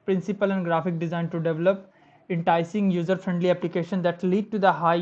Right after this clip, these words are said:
user adoption।" इसके अलावा और भी बहुत सारे पॉइंट हैं, आप लोग यहाँ पे उसे आके यहाँ पे उसे check it out कर सकते हो। उसके बाद है working at entity और what will make you a fit for this job।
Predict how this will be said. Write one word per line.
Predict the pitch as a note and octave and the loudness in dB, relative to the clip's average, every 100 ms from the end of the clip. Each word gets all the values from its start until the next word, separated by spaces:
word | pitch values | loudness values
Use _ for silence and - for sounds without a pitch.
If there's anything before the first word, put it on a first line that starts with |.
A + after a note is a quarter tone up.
| E3 | -2
user | D#3+ D#3+ F3 E3+ | -4 -2 -2 0
adoption।" | E3+ D#3 - G#3 A3 - _ _ _ - | -2 -2 -4 -6 -8 -12 _ _ _ -10
इसके | G3+ C4+ | -2 2
अलावा | C4 C4 | 4 6
और | B3 B3 | 6 6
भी | B3 | 2
बहुत | A#3 A#3+ | 2 0
सारे | A#3+ A3+ | 0 -4
पॉइंट | A3 F#3 F#3 A3+ | -4 -4 -4 -2
हैं, | |
आप | F#3+ - | -2 -2
लोग | F3+ | -4
यहाँ | E3+ E3 | -2 -4
पे | F3+ | -4
उसे | E3+ F3+ F#3 - | -6 -6 -8 0
आके | F#3 F#3+ | 0 0
यहाँ | A3+ E3 | -2 -2
पे | D#3+ E3+ | -2 -4
उसे | E3 A3+ A3+ | -2 -4 -4
check | E3+ D#3 | -10 -6
it | D#3 | -4
out | G#3+ B3+ - _ | -4 -4 -14 _
कर | F3+ | -6
सकते | D3 D3+ - | -6 -8 -14
हो। | F3 - - - - - - - | -16 -16 -20 -20 -20 -20 -14 -10
उसके | G3+ C#4 | -2 4
बाद | C#4 C#4 | 6 6
है | |
working | B3 A3+ A3 C4 A#3+ | 4 2 0 0 2
at | B3 - - | 2 -4 -4
entity | G3 G3 A3 B3 A#3+ | -2 0 -2 -2 2
और | G#3+ G3+ | 2 4
what | F#3 A3+ A#3 | 4 4 2
will | A#3 A3+ | -2 -2
make | F#3+ F#3+ | -4 -4
you | G#3 | -4
a | G3 G#3 | -4 -4
fit | G3+ - | -6 -4
for | E3+ D#3+ | -4 -4
this | A#3 A#3 - D#3+ | -6 -8 -10 0
job। | E3+ D3+ | 0 0